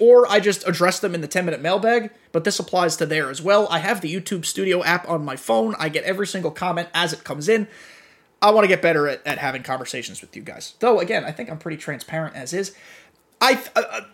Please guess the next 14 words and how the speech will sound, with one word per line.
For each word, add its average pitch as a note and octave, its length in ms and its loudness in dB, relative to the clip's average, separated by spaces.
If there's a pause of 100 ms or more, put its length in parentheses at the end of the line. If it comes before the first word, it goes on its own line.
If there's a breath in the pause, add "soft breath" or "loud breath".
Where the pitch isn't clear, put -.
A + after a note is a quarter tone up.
(140)
I'm A#3 100 4
going A#3+ 240 6
back G#3+ 240 4
here, A3 220 4
and, E3 260 -2
and G3 120 0
this - 140 2
is G#3 140 0
not G#3 240 4
a, F3 40 2
a, D#3 500 -2 (120)
a, C#3+ 40 -4
a - 20 -4
shot - 520 0